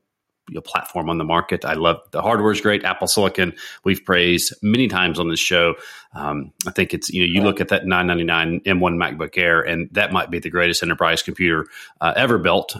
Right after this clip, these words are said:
Uh, and you could buy that today. And I think you could, <laughs> you, you, you reasonably use it for five to six years if you were okay with, uh,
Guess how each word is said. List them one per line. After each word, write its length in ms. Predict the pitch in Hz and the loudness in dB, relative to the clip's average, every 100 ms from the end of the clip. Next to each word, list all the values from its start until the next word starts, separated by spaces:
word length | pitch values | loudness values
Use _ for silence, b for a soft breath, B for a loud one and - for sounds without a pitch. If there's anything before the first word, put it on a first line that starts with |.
| - | -2
Uh, 240 | 90 85 | 2 2
and 200 | 92 90 | 2 0
you 120 | 92 98 | 2 0
could 160 | 87 | 0
buy 200 | 92 90 | 2 4
that 140 | 92 - | 2 0
today. 240 | 90 95 | 2 2
And 80 | 87 | 2
I 40 | |
think 200 | 95 90 | 2 0
you 120 | 92 | 0
could, 240 | - 78 71 - | 0 -2 -4 -18
<laughs> 120 | 82 | -6
you, 240 | - - 90 | 0 2 4
you, 240 | 104 117 _ | 2 0 _
you 120 | - 101 - | -4 -4 0
reasonably 380 | 131 135 95 90 | 0 2 4 4
use 200 | 90 87 | 2 2
it 40 | |
for 120 | 98 90 | 0 2
five 200 | 95 85 | 2 2
to 80 | |
six 240 | - 76 - | 0 0 2
years 300 | 117 95 - | 2 2 2
if 240 | 87 - | -2 -2
you 80 | 87 | -2
were 140 | 87 | 2
okay 260 | 87 - 87 | 2 2 2
with, 320 | 85 82 - | 2 0 0
uh, 220 | 85 82 | 2 2